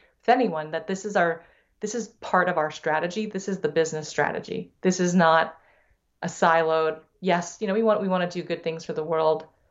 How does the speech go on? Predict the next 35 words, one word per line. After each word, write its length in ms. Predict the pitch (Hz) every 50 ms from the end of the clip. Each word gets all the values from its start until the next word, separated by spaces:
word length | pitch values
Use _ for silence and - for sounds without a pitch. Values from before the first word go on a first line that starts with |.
| _ _ _ _ _ _ _ - -
Uh, 100 | 170 -
it 200 | - 185 185 175
really, 260 | 180 190 185 180 175
I 120 | - 160 156
truly 400 | - - - - 185 165 170 156
believe, 340 | 156 160 151 160 156 151
and 80 | 165 180
we've 140 | 214 220 214
seen, 200 | - - 254 -
the 80 | 214
data 220 | 220 240 247 240 240
s-, 180 | 240 240 - - _ -
has 200 | 208 202 202 -
proven 340 | - - 226 226 208 196 185
out, 280 | 175 175 156 160 -
right, 160 | 156 160 156
that, 260 | - 165 156 - - -
that 320 | 165 156 - - - _ _ _ _ _ _ _
more 180 | - 170 170 170
diverse 300 | 165 165 - 160 151 151
teams 400 | - - 165 160 160 156 143 - - _ _ _ _ -
lead 160 | 170 170 156
to 60 | -
better 220 | 151 165 156 156 156
outcomes. 640 | 156 156 156 156 - 165 151 151 156 151 147 - - _ _ _ _ _ _ _ _ -
And 100 | - 185
we 100 | 185 175
are 80 | 160
a 40 | 156
hundred 220 | 160 175 170 165 -
percent 320 | - - 185 156 - -
focused 320 | 165 156 - 165 - -
on 300 | 156 156 156 165 160 -
financial 440 | - 170 165 160 160 151 151 165 165
return. 540 | 160 151 - - 165 160 160 156 156 160 170